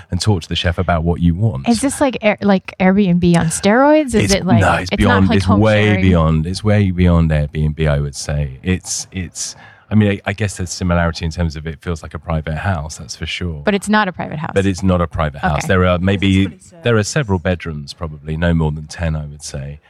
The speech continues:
Speaker 1: Um, but you do feel like a guest in someone's house. And there's one in Stockholm, uh, called Et Hem, which is just stunning. And there's another one in the Cotswolds, which has followed a similar sort of feel called Foxhill Manor.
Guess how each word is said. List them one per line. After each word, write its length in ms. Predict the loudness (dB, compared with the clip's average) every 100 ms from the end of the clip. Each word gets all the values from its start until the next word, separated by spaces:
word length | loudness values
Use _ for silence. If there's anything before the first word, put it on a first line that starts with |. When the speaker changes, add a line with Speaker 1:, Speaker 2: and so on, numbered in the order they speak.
| _ _ -2
Speaker 1:
Um, 560 | 2 2 2 2 0
but 240 | -4 -6 -6
you 80 |
do 200 | -2 -2
feel 220 | -2 -4 -4
like 220 | -4 -8
a 40 |
guest 320 | -8 -8 -8 -12
in 80 |
someone's 440 | -8 -6 -6 -6 -8
house. 440 | -10 -10 -12 -10
And 200 | -2 0
there's 160 | 0 0
one 200 | 2 2
in 100 | 2
Stockholm, 600 | -2 -10 -6 -4 -2 -6 _ _ _ -8
uh, 160 | -6 -4
called 260 | -8 -10 -8
Et 160 | -8
Hem, 480 | -6 -4 -4 -6 -12 -12
which 260 | -12 -10 -10
is 140 | -12
just 580 | -8 -8 -8 -12 -16 -18 -16
stunning. 540 | -8 -2 -2 -4 -10 -8
And 120 | -6
there's 120 | -2
another 180 | -2 0
one 100 | -2
in 60 | -2
the 80 |
Cotswolds, 720 | -4 -4 -4 -4 -2 -2 -4 -12
which 260 | -14 -14 -16 -20 -10
has 100 | -8
followed 300 | -2 0 0
a 60 | -4
similar 420 | -2 2 4 2
sort 240 | 0 -6
of 160 | -6 -10
feel 380 | -6 -2 -2 -4
called 320 | -8 -14 -8
Foxhill 460 | -8 -6 -4 0 2
Manor. 320 | 2 0